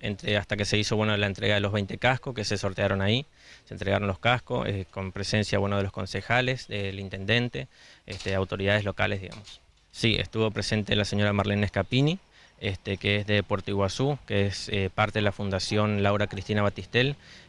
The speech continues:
que es una fundación de Córdoba, este, bueno, donde también compartió su testimonio, que perdió su, su chico, ¿no es cierto?, de quince años,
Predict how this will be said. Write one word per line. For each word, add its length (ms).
que 140
es 80
una 180
fundación 440
de 100
Córdoba, 460
este, 680
bueno, 280
donde 240
también 320
compartió 400
su 100
testimonio, 500
que 300
perdió 340
su, 480
su 120
chico, 260
¿no 60
es 60
cierto?, 200
de 100
quince 300
años, 340